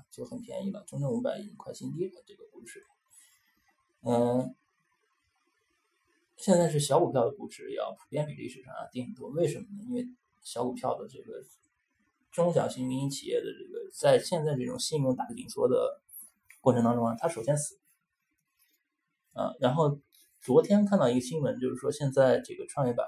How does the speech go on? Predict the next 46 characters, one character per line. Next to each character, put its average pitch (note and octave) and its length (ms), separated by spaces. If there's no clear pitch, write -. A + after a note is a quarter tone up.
的 - 380
转 A#2+ 200
让 C#3+ 180
控 D3 180
股 B2 120
权 A#2+ 200
的 B2 60
交 B2+ 260
易， B2 180
就 C3 100
卖 C#3 180
壳 A#2+ 220
的 B2+ 100
交 B2+ 200
易 A#2+ 80
要 A#2+ 140
比 A2 380
这 B2 120
创 C#3 240
下 B2+ 80
历 B2+ 120
史 B2 120
新 B2 180
高。 B2 220
这 D3+ 100
另 D#3+ 220
一 - 20
个 A#2+ 80
角 A#2+ 160
度 - 100
说 C#3 160
明 - 220
这 - 80
个 - 320
整 - 180
体 B2+ 120
来 B2 160
说， B2 180
这 B2 180
个 A#2+ 220
市 - 160
场 C3+ 240
上 A#2+ 160
的 B2 100
这 B2+ 120
些 - 340